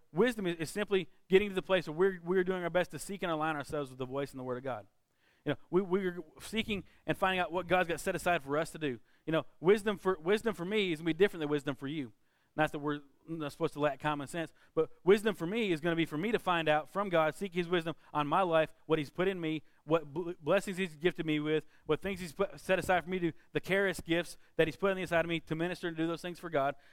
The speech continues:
to find out what those are and align myself with those things and begin to increase in those things by spending time in the presence of God. I mean, it's, it's, it's really, it's really quite simple. Wisdom says, "Align yourself with God." I mean, that, that doesn't sound hard, right? I mean, how hard is it to, okay, God's smarter than me.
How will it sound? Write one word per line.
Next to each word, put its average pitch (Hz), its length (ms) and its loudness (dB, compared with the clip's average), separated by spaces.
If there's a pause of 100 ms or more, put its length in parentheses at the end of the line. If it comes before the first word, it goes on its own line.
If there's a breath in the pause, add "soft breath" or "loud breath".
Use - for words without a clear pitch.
(120 soft breath)
to 147 80 -2
find 190 240 2
out 196 60 4
what 190 120 0
those 185 180 2
are 160 140 6
and 156 80 0
align 170 280 4
myself 180 320 0
with 156 100 -2
those 151 180 0
things 156 240 -6 (200 soft breath)
and 151 80 -2
begin 175 180 0
to 170 80 -2
increase 226 320 -2
in 170 80 -8
those 147 140 -2
things 151 180 -6
by 147 120 -2
spending 151 240 -6
time 127 180 -8
in 131 40 -12
the 127 60 -12
presence 120 320 -8
of 151 60 -12
God. 160 240 -4 (720 soft breath)
I 151 80 0
mean, 156 100 0
it's, 147 140 -6 (180 soft breath)
it's, 143 120 -2
it's 156 180 -8
really, 196 280 4 (180 soft breath)
it's - 160 -4
really 196 160 2
quite 170 240 2
simple. 160 320 -6
Wisdom 180 300 2
says, 180 340 0 (140 soft breath)
"Align 165 280 0
yourself 156 280 0
with 143 100 -6
God." 143 280 2
I - 20 -10
mean, 135 300 -6
that, 143 200 -4
that 151 140 -2
doesn't 160 220 0
sound 165 220 0
hard, 151 220 2
right? 139 220 -2 (240 soft breath)
I 143 60 -4
mean, 143 200 -2 (520)
how 143 100 4
hard 160 160 4
is 143 80 -10
it 151 120 -4
to, 147 120 -4 (120)
okay, 131 160 -2
God's 131 260 -2
smarter 147 220 -4
than 165 120 -8
me. 139 220 -8